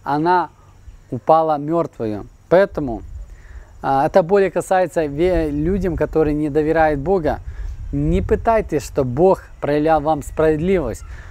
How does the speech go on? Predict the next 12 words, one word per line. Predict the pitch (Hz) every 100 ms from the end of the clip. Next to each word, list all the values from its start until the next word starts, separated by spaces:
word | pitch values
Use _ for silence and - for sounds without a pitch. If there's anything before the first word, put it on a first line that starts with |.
| -
потому | 127 - 156 175
что | - 165
Бог | 139 123 180 202 - - - - -
намного | 151 165 208 220
больше | 208 190 175 - 117 110 - - - -
проявляет | 139 156 156 160 151 -
нам | 147
милость, | 139 147 196 214 180 - - 170 139 165 -
по |
милостью, | 147 165 226 208 147 143
потому | 123 135 139 147 151
что | - 139